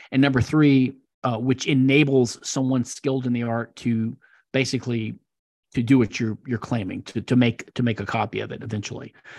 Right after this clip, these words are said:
So the detailed description starts here, and you refer to the figures, figure seven, whatever, with reference numerals. So I'm just scrolling through the pat-, this is, so this is what you write,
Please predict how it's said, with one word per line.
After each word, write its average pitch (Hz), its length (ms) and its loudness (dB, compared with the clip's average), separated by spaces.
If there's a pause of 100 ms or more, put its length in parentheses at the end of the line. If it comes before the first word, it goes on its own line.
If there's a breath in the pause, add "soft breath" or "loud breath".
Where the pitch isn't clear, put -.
(320 loud breath)
So 127 260 4
the 131 120 4
detailed 156 380 4
description 123 320 0
starts 131 280 -2
here, 110 440 -4
and 123 160 2
you 123 80 4
refer 123 280 0
to 135 80 2
the 135 80 2
figures, 110 440 -6
figure 110 260 -6
seven, 110 360 -4
whatever, 104 500 -4 (160 soft breath)
with 110 180 -6
reference 120 340 0
numerals. 110 420 -2
So 110 260 -6 (200 loud breath)
I'm 139 120 2
just - 180 -2
scrolling 135 260 6
through 131 120 2
the 113 60 0
pat-, 127 260 -4
this 185 180 4
is, 165 160 -2 (220 loud breath)
so - 100 -2
this 185 140 4
is - 80 0
what 202 160 4
you 127 80 4
write, 120 420 0